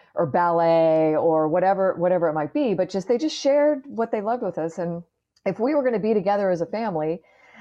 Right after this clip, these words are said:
we would need to be out at the airport 'cause that was where my dad was gonna be working, building on flying small airplanes. And I think that just got in my blood that way. But I have these memories too of being with my sister, with other kids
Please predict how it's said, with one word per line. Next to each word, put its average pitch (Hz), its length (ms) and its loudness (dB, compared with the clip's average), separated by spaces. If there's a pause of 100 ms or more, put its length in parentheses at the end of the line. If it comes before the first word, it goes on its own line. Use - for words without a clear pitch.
we 233 160 0
would 262 120 2
need 220 180 2
to 185 80 -4
be 175 80 2
out 202 220 2
at 220 100 -6
the 196 80 -4
airport 180 400 -2
'cause 147 140 -4
that 185 180 0
was 196 100 -6
where 190 140 -2
my 147 160 -2
dad 175 340 0
was 214 140 -4
gonna 202 200 -4
be 180 600 -2
working, 190 500 -2
building 190 400 0
on 180 340 -2
flying 170 520 -4
small 160 340 -2
airplanes. 135 640 -8 (140)
And 147 760 -8 (720)
I 175 120 -4
think 277 320 -8
that 196 260 -6
just - 220 -8
got 180 180 0
in 196 100 -2
my 165 140 -2
blood 160 320 -2
that 151 180 -4
way. 156 460 -4
But 180 80 0
I - 80 2
have 269 260 -8
these 480 200 -2
memories 202 420 -4
too 285 400 -4
of 156 320 -2 (960)
being 285 280 2
with 220 200 -2
my 196 120 0
sister, 208 400 -4
with 175 140 0
other 196 260 -2
kids 202 480 -4